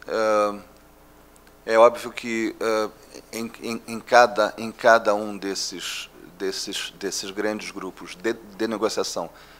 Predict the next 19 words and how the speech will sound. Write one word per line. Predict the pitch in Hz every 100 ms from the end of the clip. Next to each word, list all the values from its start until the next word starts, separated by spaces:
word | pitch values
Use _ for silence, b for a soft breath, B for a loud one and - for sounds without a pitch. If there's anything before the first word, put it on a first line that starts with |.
| B
há | 104
temas | - 107 101 92 -
específicos, | 98 - 101 - 120 131 - 127 -
temas | 120 110
que | -
muitas | 104 98
vezes | 92 95
são | -
muito | 92 90 -
técnicos, | 110 120 - 101 - - B B B B B B B
mas | 107 101 101
que | 107
fazem | 107 104 104
parte, | - 104 101 - - 104 - -
ah, | 101 98 95 90 - - - - - - - - - -
do, | 98 -
do, | 92 101
do | - 92 95
cerne | - - 107 104 107 107